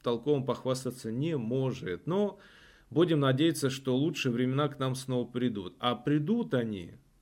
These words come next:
с того момента, когда мы поймём, что не должно быть какой-либо конкуренции. Это должны понять американцы, китайцы, русские. Вот эта политика, она мешает во всём.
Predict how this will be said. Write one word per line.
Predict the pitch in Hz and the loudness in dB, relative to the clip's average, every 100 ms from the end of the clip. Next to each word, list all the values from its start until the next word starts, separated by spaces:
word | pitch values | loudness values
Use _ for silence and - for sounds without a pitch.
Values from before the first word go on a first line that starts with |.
| _ _ _ | _ _ _
с | - | -16
того | - 123 143 143 | -4 0 2 2
момента, | 131 135 196 165 131 90 - - _ | 2 2 0 -2 -6 -12 -14 -20 _
когда | 117 110 156 | -6 0 2
мы | 147 135 | 2 0
поймём, | 127 120 143 185 160 151 | 0 0 0 -2 -4 -10
что | - - 139 131 117 - _ - | -20 -2 2 4 2 -2 _ -6
не | 127 147 | 0 2
должно | 139 135 143 165 | 4 2 0 0
быть | 139 - | -2 0
какой-либо | 120 143 135 131 120 | -4 0 0 0 -2
конкуренции. | - 120 - 135 127 104 - 92 85 - _ _ _ - | -2 -6 0 2 2 0 -6 -10 -12 -12 _ _ _ -2
Это | 135 135 | 0 2
должны | 131 139 151 | 2 0 0
понять | 139 127 131 123 - - - | 0 0 0 -2 -4 -20 -8
американцы, | 107 101 - 156 151 147 | -6 -4 -2 -2 -2 -6
китайцы, | 110 - - 143 135 - 104 | -10 -10 0 0 0 -6 -4
русские. | 143 135 - 120 107 - - - - - | -4 -4 -4 -4 -4 -6 -20 -20 -16 -4
Вот | 127 | 0
эта | 143 135 | 2 0
политика, | 135 135 175 147 143 123 | 0 0 0 -4 -2 -2
она | 120 | 0
мешает | 131 139 - 104 - | -2 -2 -2 -2 -2
во | 110 | -6
всём. | 107 104 87 | -4 -8 -8